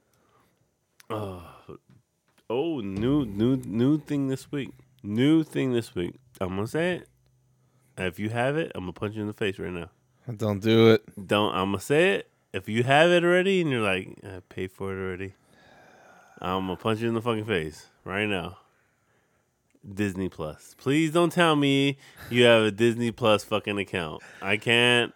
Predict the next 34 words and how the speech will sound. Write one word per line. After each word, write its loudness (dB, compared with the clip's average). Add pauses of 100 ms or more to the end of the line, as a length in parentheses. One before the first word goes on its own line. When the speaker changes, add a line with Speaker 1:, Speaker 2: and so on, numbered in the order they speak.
Speaker 1:
I 2
can't 2
deal 4
with 0
it. 2 (480)
That 6
shit -2
is -4 (180)
everywhere. 2
Everywhere. 4
Every 4
game 6
I 2
play. 0 (300)
Speaker 2:
Don't 2
be 8
a 12
Speaker 1:
Every 10
Speaker 2:
hater 4
on 2
Speaker 1:
game 6
Speaker 2:
it. 6
Speaker 1:
I 2
play, 4
the 0
ad 4
is 0
like, -4
"Yo, -4
do -10
you -6
have -12
Disney -8
Plus?" -8